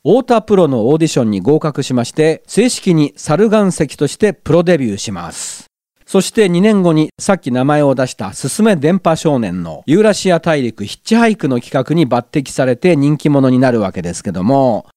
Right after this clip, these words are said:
その後肝心のお笑いの芸の方では評価されず、あっという間に仕事がなくなってしまったんですね。その後、二千四年に猿岩石は解散。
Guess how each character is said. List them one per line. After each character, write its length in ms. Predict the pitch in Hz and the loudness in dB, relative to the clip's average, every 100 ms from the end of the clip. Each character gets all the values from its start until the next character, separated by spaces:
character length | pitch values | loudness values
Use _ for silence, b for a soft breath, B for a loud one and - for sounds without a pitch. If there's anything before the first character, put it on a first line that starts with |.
| _ _ | _ _
そ 140 | - 190 | -2 2
の 140 | 185 | 4
後 200 | 175 165 | 2 2
肝 220 | - 214 | 0 0
心 200 | 196 190 | 2 2
の 160 | 175 151 | 4 4
お 60 | 185 | 4
笑 320 | 240 233 226 | 2 2 2
い 20 | |
の 160 | 202 175 | 0 2
芸 240 | 196 180 | 2 2
の 160 | 160 139 | 0 0
方 280 | 170 165 | 2 2
で 120 | 139 165 | 2 2
は 160 | 131 | 2
評 320 | - 190 175 | 2 2 2
価 200 | - 95 | 0 -8
さ 140 | - 123 | -6 -2
れ 140 | 127 | -2
ず、 300 | 113 104 98 _ - | -2 -4 -6 _ -4
あ 80 | 143 | -4
っ 100 | - | 0
と 120 | 220 | 2
い 100 | 233 | 4
う 60 | 196 | 2
間 100 | 175 | 2
に 140 | 151 | 0
仕 100 | - | 0
事 240 | 143 180 165 | 0 2 2
が 100 | 139 | 2
な 140 | 131 | 0
く 80 | 170 | 2
な 120 | 175 | 0
っ 40 | |
て 120 | - 165 | 0 -2
し 120 | 151 | 0
ま 80 | 143 | -2
っ 80 | - | -2
た 140 | 135 | -2
ん 80 | 104 | -2
で 80 | 76 | -6
す 140 | 107 | -2
ね。 400 | 151 202 196 - b b b b b | 2 2 2 -2 b b b b b
そ 160 | - | -2
の 140 | 165 160 | 0 2
後、 180 | 160 135 | 0 0
二 160 | 135 143 | -4 -2
千 280 | 220 190 | 0 0
四 140 | 139 131 | 0 0
年 260 | 139 131 | -2 0
に 120 | 127 123 | -2 -2
猿 260 | 147 165 | 0 0
岩 180 | 175 165 | 2 0
石 320 | - 113 151 | -2 -6 0
は 200 | 160 143 | 2 2
解 220 | - 135 | -2 -4
散。 420 | 139 156 113 78 | -2 -2 -4 -10